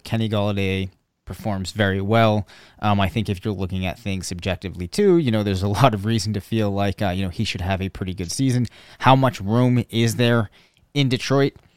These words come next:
You know, I feel pretty decent about Matthew Stafford. We talked with Fantasy Mansion, who, who thinks that,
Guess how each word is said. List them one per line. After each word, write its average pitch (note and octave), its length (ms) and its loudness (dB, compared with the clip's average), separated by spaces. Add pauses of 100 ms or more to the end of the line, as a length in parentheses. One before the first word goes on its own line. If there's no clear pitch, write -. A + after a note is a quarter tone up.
(340)
You B2+ 100 -4
know, A2+ 80 2
I A2 140 0
feel C3+ 180 -4
pretty C3+ 260 -4
decent B2 360 -4
about A2 160 -2
Matthew G2+ 320 -2
Stafford. E3 420 2
We B2+ 80 -2
talked B2+ 220 2
with G#2+ 100 -2
Fantasy A#2 320 -2
Mansion, A2+ 380 -2
who, A2 220 -2
who A#2 140 -2
thinks G#2 300 -6
that, G#2 200 -4